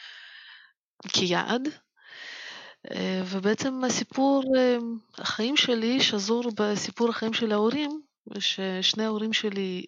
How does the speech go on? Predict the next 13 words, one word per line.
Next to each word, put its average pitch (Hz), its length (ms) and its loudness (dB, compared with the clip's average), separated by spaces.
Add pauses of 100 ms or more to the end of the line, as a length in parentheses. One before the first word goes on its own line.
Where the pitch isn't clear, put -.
החליפו 185 720 -4 (680)
מקצוע 196 480 4
באופן 180 480 -2 (160)
מאוד 190 240 0
משמעותי. 190 720 -2
למשל, 180 460 -4
אבא 190 200 0
שלי 175 340 -4
שהיה 170 280 -2
מהנדס 170 360 -6
ת-, - 120 -8 (920)
אלקטרוניקה 240 760 -2
ברוסיה, 233 580 -2